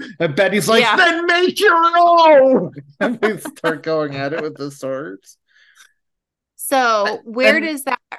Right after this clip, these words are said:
Speaker 2: resolve itself to when they start to kind of, when they stop fighting and they find common ground? 'Cause I
Speaker 1: Well,
Speaker 2: liked this.
Speaker 1: before they get to the common ground, I actually like that Noel kind of stepped up, 'cause originally the plan was to evacuate the North Pole.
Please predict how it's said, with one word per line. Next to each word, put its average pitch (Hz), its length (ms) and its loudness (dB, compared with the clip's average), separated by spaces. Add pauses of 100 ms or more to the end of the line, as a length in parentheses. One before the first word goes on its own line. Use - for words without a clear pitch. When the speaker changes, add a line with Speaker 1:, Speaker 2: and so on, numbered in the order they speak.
Speaker 2:
resolve 240 560 -4
itself 170 520 -14 (140)
to 170 300 -14
when 196 240 -10
they 202 140 -10
start 190 360 -8
to 214 120 -18
kind 190 340 -12
of, 180 200 -14 (260)
when 208 140 -18
they 208 120 -8
stop 226 380 -4
fighting 180 560 -12
and 180 160 -16
they 180 120 -18
find 175 340 -14
common 175 380 -14
ground? 170 540 -18 (160)
'Cause 175 160 -2
I 175 40 -4
Speaker 1:
Well, 165 80 -12
Speaker 2:
liked 180 260 -16 (160)
this. - 240 -20 (320)
Speaker 1:
before 170 360 -4
they 160 100 -4
get 143 180 -10
to - 80 -16
the 135 80 -10
common 131 300 -12
ground, 123 300 -10
I 127 60 -6
actually 151 280 -6
like 143 160 -4
that 127 120 -8
Noel 127 280 -6
kind 131 220 -12
of 120 80 -12
stepped - 340 -12
up, 135 300 -6
'cause 139 160 -6
originally 139 380 -4
the 143 80 -10
plan 135 300 -8
was 139 140 -10
to 92 120 -10
evacuate 139 600 -6
the 147 80 -8
North 147 260 -6
Pole. 156 420 -4